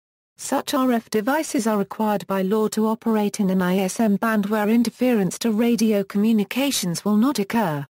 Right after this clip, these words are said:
Where communications is the object, one or more of the following methods of incorporating the desired signal into the radio wave is used.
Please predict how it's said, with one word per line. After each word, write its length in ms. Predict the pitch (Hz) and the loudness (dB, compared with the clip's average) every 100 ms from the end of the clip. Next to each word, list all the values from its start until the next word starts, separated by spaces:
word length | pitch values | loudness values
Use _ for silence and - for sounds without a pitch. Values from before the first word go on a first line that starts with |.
| _ _ _ _ _ - | _ _ _ _ _ -4
Where 220 | 247 294 | -2 0
communications 960 | 202 208 226 202 - 277 262 185 165 - | 0 2 2 0 -2 -2 -2 -4 -6 -8
is 80 | 180 | -6
the 160 | 214 214 | -2 -2
object, 500 | 226 - 175 202 - _ - | -2 -2 -4 -4 -10 _ -4
one 220 | 220 240 | 0 2
or 120 | 226 | 4
more 240 | 208 233 214 | 4 4 2
of 80 | |
the 100 | - | -2
following 420 | 185 262 269 220 214 | -4 0 2 4 4
methods 360 | 226 - 196 | 2 0 -2
of 100 | 196 | -2
incorporating 800 | 175 175 220 220 214 202 202 196 | -2 -2 -2 -2 0 0 0 0
the 100 | 214 | 0
desired 520 | 214 208 220 208 208 | 0 -2 0 0 -2
signal 460 | - - 254 208 196 | -4 -4 0 0 2
into 220 | 214 202 | 0 0
the 120 | 190 | 0
radio 400 | 196 285 254 254 | 2 2 2 2
wave 280 | 226 220 214 | 2 2 0
is 140 | 185 185 | -2 -2
used. 500 | 196 147 143 - | -2 -2 -6 -12